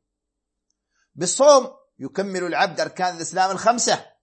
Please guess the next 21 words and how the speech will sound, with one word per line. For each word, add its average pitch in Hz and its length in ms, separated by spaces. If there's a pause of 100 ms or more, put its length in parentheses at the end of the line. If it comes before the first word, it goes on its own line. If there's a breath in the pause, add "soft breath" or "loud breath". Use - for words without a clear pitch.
(280)
بني 139 320
الإسلام 117 420
على 104 220
خمس: 160 440
شهادة 110 520
أن 104 100
لا 104 160
إله 101 240
إلا 98 140
الله 113 260
وأن 98 200
محمد 101 320
رسول 101 340
الله، 120 400 (2500)
وإقام 175 380
الصلاة 156 440
وإيتاء 139 380
الزكاة 131 460
والحج 123 420
وصوم 139 280
رمضان. 180 420